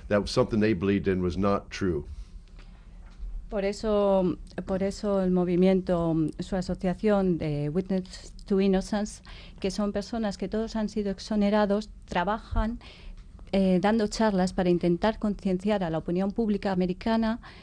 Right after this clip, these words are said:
Speaker 2: de que es la form-, de que esa no es la forma, de que la pena de muerte realmente no ayuda a protegerles de su familia,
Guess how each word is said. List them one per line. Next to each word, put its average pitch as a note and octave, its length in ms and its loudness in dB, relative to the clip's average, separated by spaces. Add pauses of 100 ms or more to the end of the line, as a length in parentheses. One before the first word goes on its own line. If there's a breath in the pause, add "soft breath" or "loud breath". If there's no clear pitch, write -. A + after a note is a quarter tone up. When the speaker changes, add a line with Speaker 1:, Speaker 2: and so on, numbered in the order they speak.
(140 loud breath)
Speaker 2:
de F#3 280 -2
que G#3 180 0
es - 200 -6 (220)
la F3 260 0
form-, A#3 460 0 (120)
de F#3 200 0
que F#3+ 160 4
esa A3 220 2
no G3+ 100 4
es G3+ 160 -2
la F#3 120 4
forma, D#3+ 540 2 (380 loud breath)
de F3+ 140 0
que F#3 100 -2
la F3+ 220 2
pena G#3 280 0
de G3 100 0
muerte G#3+ 640 0 (340 loud breath)
realmente G3+ 800 2
no G#3+ 180 6
ayuda G3 300 6
a G3 40 4
protegerles G3 560 2
de F#3+ 80 0
su F#3 140 -8
familia, F#3 580 2